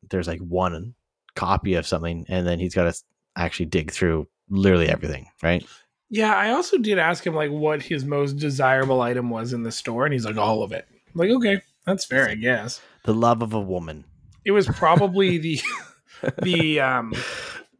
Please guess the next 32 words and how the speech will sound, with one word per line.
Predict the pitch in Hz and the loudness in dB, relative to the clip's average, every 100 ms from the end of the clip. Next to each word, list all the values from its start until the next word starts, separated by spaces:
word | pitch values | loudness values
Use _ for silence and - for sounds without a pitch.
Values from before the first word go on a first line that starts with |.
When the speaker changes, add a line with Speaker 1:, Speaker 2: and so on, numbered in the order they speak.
| _ | _
Speaker 2:
the, | 180 165 156 143 | -10 -6 -4 -4
uh, | 127 120 110 _ | -4 -6 -10 _
Elden, | 170 175 170 156 147 135 - - - _ _ _ _ - | 0 2 0 -2 -8 -12 -8 -6 -6 _ _ _ _ 2
or | |
the | 180 165 | 4 6
Elder | 175 165 | 4 2
Scrolls | - 175 156 156 139 | 0 6 8 6 4
statues | - 147 120 - 120 123 | -2 -2 -2 -4 -8 -6
that | 120 | -6
he | 113 | -8
had. | 110 104 _ _ _ _ _ _ _ - - - _ | -10 -14 _ _ _ _ _ _ _ -20 -20 -20 _
But | 254 220 - | 0 0 -6
it | - | -2
was | 262 220 | 0 0
interesting. | 185 156 123 123 | -4 -8 -10 -6
There | 156 | 0
was, | 226 220 | 0 0
like, | 208 170 285 | -2 -4 -6
we, | 208 202 | -4 -4
we | 202 185 180 170 | -2 -2 0 -2
stopped | 147 190 202 | -2 0 0
at | 202 | -2
some | 170 170 | -8 -6
shops | 165 151 165 | 0 0 0
in | 160 | -6
Niagara | 143 135 127 | -6 -8 -6
Falls. | - 170 165 170 - - _ _ 127 | 2 4 4 2 -4 -16 _ _ -10
Um, | 156 110 104 95 _ _ _ _ _ _ | -8 -10 -14 -20 _ _ _ _ _ _
there, | 170 165 165 | -2 0 2
there | 160 147 | 0 2
was | 147 131 | 2 2
a, | 135 120 117 | 0 -2 -4